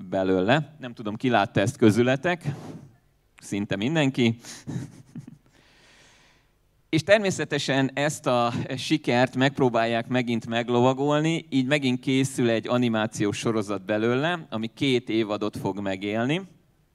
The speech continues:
tehát nem túl sokat. Ezen kívül elkészítik ugye az Addams Család kettőt, ami, ö, kritikai siker, nézők is szeretik, de azt az anyagi sikert, amit eredetileg az első kilencvenegyes, ö, mozifilm hoz,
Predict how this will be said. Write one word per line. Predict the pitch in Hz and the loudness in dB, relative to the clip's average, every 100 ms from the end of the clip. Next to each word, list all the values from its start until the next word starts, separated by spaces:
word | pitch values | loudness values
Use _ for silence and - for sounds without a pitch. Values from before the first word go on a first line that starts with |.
| _ _ _ | _ _ _
tehát | 117 95 | -8 -4
nem | 110 110 | -2 -2
túl | 113 98 | -2 -2
sokat. | - 131 180 156 - - - - _ | 0 -2 0 -2 -4 -20 -20 -20 _
Ezen | 131 147 139 | -2 0 0
kívül | 135 131 117 117 | 0 -2 0 0
elkészítik | 120 127 117 107 110 107 123 104 | 0 0 -2 -2 -4 -2 -4 -4
ugye | 104 | -4
az | 101 | -2
Addams | 110 104 101 | -2 -4 -8
Család | - 98 95 - | -6 -4 -4 -6
kettőt, | - 135 - 180 180 - _ - - _ - | -4 -4 -4 -6 -6 -10 _ -20 -20 _ -4
ami, | 139 165 139 127 123 - | -2 2 4 4 4 2
ö, | 113 113 110 113 | 0 2 0 -2
kritikai | 143 226 165 139 120 | -4 -4 -4 -4 -4
siker, | 123 127 123 127 139 - | -2 -6 -4 -2 -2 -2
nézők | 120 147 170 147 131 - | -6 -4 -4 -2 -4 -4
is | 120 | -8
szeretik, | 127 123 131 147 131 | -4 -4 -2 -6 -4
de | 117 | -2
azt | 139 131 127 | 0 -2 -2
az | 120 | -2
anyagi | 135 113 113 | 0 0 -2
sikert, | - 120 110 98 - | -2 -2 0 0 -2
amit | - 107 113 | -4 -4 0
eredetileg | 135 127 107 110 104 | 0 0 -2 -2 -2
az | 107 117 | -2 0
első | 120 107 - 98 | 0 0 -2 -6
kilencvenegyes, | - 120 113 - 107 107 107 104 104 - 113 | -4 -4 -4 -4 -6 -6 -6 -6 -6 -4 -2
ö, | 101 - - - | -4 -4 -20 -10
mozifilm | 110 127 117 113 - 107 104 | 2 4 6 2 2 -4 -4
hoz, | 113 139 165 | 0 2 2